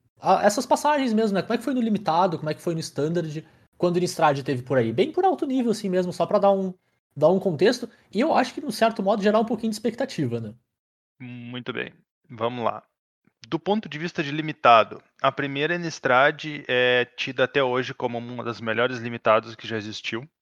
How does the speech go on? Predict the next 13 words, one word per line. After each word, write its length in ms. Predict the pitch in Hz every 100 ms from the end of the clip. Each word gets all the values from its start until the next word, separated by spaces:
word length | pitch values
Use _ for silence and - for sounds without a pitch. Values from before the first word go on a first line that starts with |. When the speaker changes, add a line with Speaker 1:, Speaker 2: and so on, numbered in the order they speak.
| _ _ _ _
Speaker 1:
Uh. 720 | 147 127 123 139 220 220 139 123 _ _ _ _ _ _
Speaker 2:
Ela 720 | 127 117 117 113 117 117 117
era 140 | 120
uma 160 | 127 127
edição 420 | 120 120 - 127 143 120 104 90 _ _ _ _ _ -
completamente 920 | 143 143 151 165 185 151 135 143 143
fora 340 | - 127 123
do 100 | 113
normal. 540 | 113 104 98 92 -
Era 140 | 98 104
muito 240 | 110 120
interessante, 640 | 123 107 98 101 92 - - _
porque 1160 | 123 127 - - - 113 107 107 107 104 104